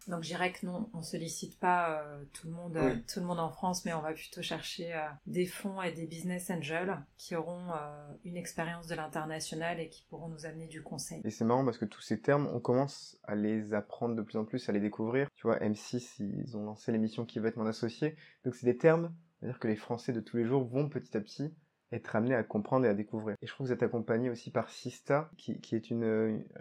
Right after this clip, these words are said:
Speaker 3: j'ai, j'ai, j'ai plus le terme, mais c'est une association, c'est
Speaker 1: C'est un collectif, tout
Speaker 2: Ouais.
Speaker 1: à fait, donc qui rassemble, euh, des femmes et des hommes,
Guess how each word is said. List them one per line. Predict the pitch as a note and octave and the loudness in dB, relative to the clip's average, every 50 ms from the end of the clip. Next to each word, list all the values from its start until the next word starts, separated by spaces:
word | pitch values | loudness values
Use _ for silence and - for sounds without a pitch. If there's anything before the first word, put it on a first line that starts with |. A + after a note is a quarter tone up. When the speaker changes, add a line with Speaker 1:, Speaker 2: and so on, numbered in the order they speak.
| - - _ _ _ - | -14 -14 _ _ _ -12
Speaker 3:
j'ai, | A#2+ - - - | -10 -10 -10 -8
j'ai, | A#2 A#2 - | -10 -10 -10
j'ai | C3+ G#2 A#2 A2 | -4 -4 -4 -2
plus | - - D#3 | 0 -2 -2
le | D3 | -2
terme, | D3 - - D3 C#3 | 0 0 2 2 2
mais | |
c'est | B2+ - - | 2 0 2
une | A#2+ | 2
association, | A2+ A#2 - C#3+ C3 - - D3 C3+ - - - - D#3+ D#3 E3 E3 D#3+ | 2 2 2 0 -2 0 0 0 0 0 -4 -4 -2 0 0 0 -2 -4
c'est | - - B2 A2 - | -4 -6 -8 -6 -4
Speaker 1:
C'est | - - F#3+ | -2 0 0
un | F3+ F3 | 0 0
collectif, | F#3 - G#3+ G#3+ G#3 - - - - F#3+ F#3 G3 - - | 2 4 4 4 4 2 -2 -6 -2 -2 -2 -2 -4 -8
tout | - - | -10 -6
Speaker 2:
Ouais. | A#3 A3+ F3+ | -2 0 0
Speaker 1:
à | F3 | -2
fait, | F3+ - F#3 F3 F#3 | -2 -4 -4 -4 -4
donc | F3 E3+ E3 D#3+ | -6 -6 -8 -10
qui | - - F3+ | -6 -4 -2
rassemble, | D#3 D#3 E3 E3 E3 - - F3+ F3+ F3+ F#3 F3+ D#3+ D#3 D#3 | 0 0 0 0 -2 -4 -2 -2 -2 -2 -2 -4 -4 -4 -4
euh, | D3+ D3+ D3+ D3 D3 D3 | -4 -4 -6 -8 -8 -8
des | - D#3 E3 E3+ E3 | -6 -4 -4 -4 -2
femmes | - - G3 G3+ F#3+ F3 D#3 C#3+ - _ - | 0 2 2 4 4 2 -2 -4 -6 _ -4
et | F#3 | -2
des | D#3+ D#3+ D#3 C#3+ D#3+ | 0 0 0 2 2
hommes, | D#3+ G#3 C4+ C#4+ G3 C#3+ C#3 | 2 2 4 2 2 0 -2